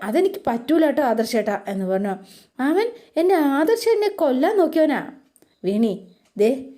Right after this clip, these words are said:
മിഥുൻ എന്തിനാ എന്നെ കൊല്ലാൻ ശ്രമിക്കുന്നത്? അതെ, അവനെ കൊണ്ട്, അവനെ കൊണ്ട് തന്നെ നമ്മൾ പറയിപ്പിക്കേണ്ട കാര്യം കേട്ടോ. ആ, പറയിപ്പിക്കുകയും ചെയ്യണം. അതെ, അത് തന്നെയാ വേണ്ടത്. അതിങ്ങനെ ഒരുപാട് ചോദ്യങ്ങൾക്ക് ഉത്തരം അവൻ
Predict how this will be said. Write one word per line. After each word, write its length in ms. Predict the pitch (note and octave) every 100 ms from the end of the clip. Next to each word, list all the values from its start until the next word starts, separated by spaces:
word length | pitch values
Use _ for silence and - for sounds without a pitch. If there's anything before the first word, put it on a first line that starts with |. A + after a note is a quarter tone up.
| _ _ -
മിഥുൻ 240 | B3 D#4
എന്തിനാ 400 | C4 A3+ C4+ D#4
എന്നെ 220 | C4+ B3 B3
കൊല്ലാൻ 460 | B3+ A3+ C4+ F4
ശ്രമിക്കുന്നത്? 640 | D4 C4 B3 A#3+ A#3 G#3+ - - _ -
അതെ, 440 | E3+ A3 B3+ D3+ - - -
അവനെ 420 | E3 G3+ A3+ B3+
കൊണ്ട്, 360 | C#4 E4 C#4 - -
അവനെ 360 | G3+ G#3+ C4 D#4+
കൊണ്ട് 320 | F#4 F4 D#4+
തന്നെ 140 | D4+
നമ്മൾ 300 | D#4+ D#4 D#4+ C4
പറയിപ്പിക്കേണ്ട 580 | G#3+ A#3 B3 C4 D4
കാര്യം 420 | D#4+ D#4 G3+ A3+ D4
കേട്ടോ. 320 | C#4 C#4 - - _ _
ആ, 140 | F3+ A3
പറയിപ്പിക്കുകയും 600 | G#3+ G#3+ G#3+ A#3+ C4 D4+
ചെയ്യണം. 380 | B3 C#4 B3+ A#3+ - - _ -
അതെ, 360 | A3+ A#3+ A#3+ - _ -
അത് 220 | A3 B3
തന്നെയാ 340 | A#3+ A#3 C#4 A#3+
വേണ്ടത്. 480 | G#3+ A3 A3+ A3 - - - _ -
അതിങ്ങനെ 440 | F#3 A#3 C4+ C4 -
ഒരുപാട് 520 | G#3 G#3+ G#3+ D4 E4+
ചോദ്യങ്ങൾക്ക് 560 | F4+ C#4 A3 B3 B3 A#3+
ഉത്തരം 300 | A3+ B3+ A#3+ - - _ _ -
അവൻ 260 | G#3+ G#3+